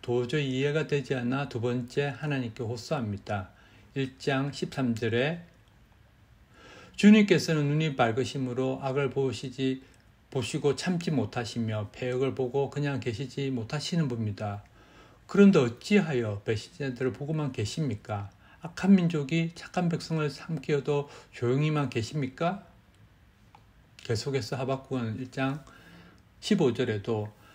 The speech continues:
"악한 대적이 낚시로 백성을 모두 낚고 올리며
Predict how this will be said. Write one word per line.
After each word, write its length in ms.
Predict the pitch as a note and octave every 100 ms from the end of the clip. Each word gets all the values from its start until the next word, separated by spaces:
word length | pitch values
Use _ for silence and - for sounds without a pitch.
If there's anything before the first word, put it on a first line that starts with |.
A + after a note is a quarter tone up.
| - - - -
"악한 380 | F#3+ - A3 G#3
대적이 560 | C3+ A#2+ C3+ C3+ A#2
낚시로 520 | A2 B2 - - E3 D3
백성을 380 | D3 - D#3+
모두 600 | C#3+ C3 C#3+ D3 D3+ C3+ C3 - - -
낚고 300 | C#3+ C#3 C#3+
올리며 720 | C3 B2+ A#2+ A#2 B2 B2+ C3+